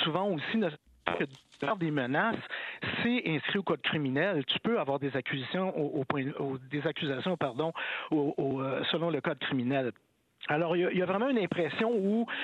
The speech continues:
euh, il y a rien qui va nous arriver. Puis l'autre problème qu'on a, particulièrement pour des jeunes qui déjà ont peut-être des problématiques de socialisation,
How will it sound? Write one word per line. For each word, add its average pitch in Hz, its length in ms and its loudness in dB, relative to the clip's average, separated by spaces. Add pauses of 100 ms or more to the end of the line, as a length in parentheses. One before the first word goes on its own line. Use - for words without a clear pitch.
(160)
euh, 143 80 2
il 143 80 -2
y 160 60 4
a 151 60 2
rien 208 220 2
qui 247 80 0
va 196 100 2
nous 160 200 0
arriver. 151 320 0
Puis 190 120 -2
l'autre 262 220 2
problème 175 420 0
qu'on 135 300 0
a, 175 140 2 (280)
particulièrement 196 540 0
pour 202 360 0
des 156 260 2
jeunes 190 260 0
qui 156 140 -2
déjà 147 300 2
ont 165 220 2
peut-être 208 300 0
des 196 100 2
problématiques 147 760 0
de 131 220 0
socialisation, 139 840 0